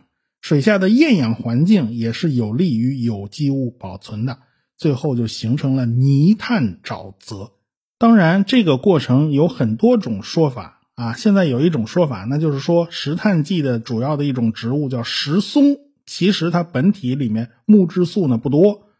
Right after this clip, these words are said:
它不会分解不掉啊，所以这个问题其实是个伪问题。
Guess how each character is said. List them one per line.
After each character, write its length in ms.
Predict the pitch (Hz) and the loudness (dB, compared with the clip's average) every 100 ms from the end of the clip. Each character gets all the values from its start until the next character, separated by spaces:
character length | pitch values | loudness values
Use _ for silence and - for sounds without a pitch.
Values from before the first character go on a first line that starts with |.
| _ | _
它 80 | 170 | -6
不 380 | 160 147 247 285 | -2 2 4 4
会 260 | 311 165 | 2 0
分 300 | - 202 214 | 0 4 4
解 240 | 214 - 175 | 2 -4 -14
不 180 | - | -12
掉 460 | 247 - 277 208 - _ _ _ _ | -10 0 0 0 -8 _ _ _ _
啊， 300 | 110 110 107 | -12 -10 -10
所 200 | - 151 | -4 0
以 80 | 147 | 0
这 140 | 127 | 0
个 120 | 196 143 | 0 0
问 120 | 139 | -4
题 160 | 131 | -4
其 160 | 127 139 | -6 -4
实 140 | 151 | -4
是 80 | 160 | -4
个 100 | 156 | -4
伪 300 | 127 120 98 | -4 -4 -6
问 220 | 127 180 | -2 -2
题。 240 | 127 104 | -2 -8